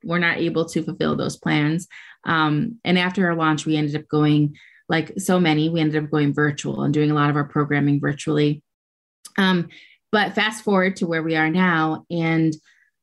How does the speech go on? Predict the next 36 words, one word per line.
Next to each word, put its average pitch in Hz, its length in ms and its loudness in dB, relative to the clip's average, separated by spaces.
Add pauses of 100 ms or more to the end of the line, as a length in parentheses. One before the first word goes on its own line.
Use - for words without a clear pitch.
(360)
you 233 80 0
know, 240 140 4
there 226 120 4
was 220 120 4
this 214 160 2
moment 202 420 6
during 196 220 2
the 175 80 0
pandemic, 170 640 -2
because 170 240 0
as 165 160 0
you 196 100 6
know, 165 240 2
I 160 380 -2 (120)
serve 165 440 0
the, 160 240 -2 (100)
the 156 180 0
farm 160 240 0
worker 156 220 -2
community, 160 600 2
the 185 100 0
community 156 480 -2
that 151 120 0
I 151 100 -2
come 147 280 -2
from. 156 320 -2
And 151 220 0 (420)
this 185 180 2
report 214 460 0
was 185 160 -2
published 156 560 -2
in 160 140 -4
October 156 800 -2 (480)
of 170 260 -2
twenty 156 440 0
twenty, 147 580 -2